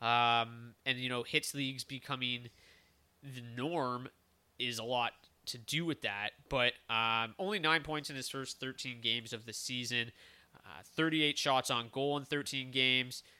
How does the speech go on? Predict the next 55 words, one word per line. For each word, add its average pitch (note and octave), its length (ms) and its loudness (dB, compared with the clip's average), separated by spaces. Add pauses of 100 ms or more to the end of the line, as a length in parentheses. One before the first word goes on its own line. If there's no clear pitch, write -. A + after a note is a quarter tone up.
(160)
fifty-nine C3+ 520 0
hits. - 520 0 (280)
You B2+ 120 -6
love C3 180 2
to C3 80 -10
see A#2+ 200 -4
that. B2 340 6 (340)
Uh, G#2 300 0
but D3+ 180 0
I, D#3+ 200 6
I E3 100 6
think C#4 300 -4
the F3 80 0
one E3 260 0
thing D#3+ 220 -2
that C#3 140 0
needs C3+ 300 -8
to - 80 -8
be B2 540 -6
stated B2+ 600 0
here A#2+ 300 -6
is A2+ 140 -6
that A2 360 2 (440)
this F3+ 180 0
team D4 220 -4
is A#3+ 100 -6
just G#3 200 -6
really F3 640 -2
kind D#3 460 0
of C3+ 160 -6 (280)
just D3+ 240 -6
been C3+ 160 -6 (160)
th-, C3+ 180 -12
put E3 180 -2
through F3 120 -6
the C#3+ 100 -4 (180)
grinder. A#2+ 500 -2
I A#2 80 0
mean, A#2+ 280 -4 (300)
they B2 80 0
had C#3+ 220 6
a, C3+ 220 2
a - 40 -2
pretty D#3+ 260 -4
lengthy C#3 440 0
battle C3 420 4
with C3 160 -6
covid C#3+ 320 -4
nineteen C3 520 -2
where C#3+ 100 -2
they B2+ 120 0
were A#2+ 120 -2
playing C3+ 320 2
with B2 100 -6
a A#2 60 -8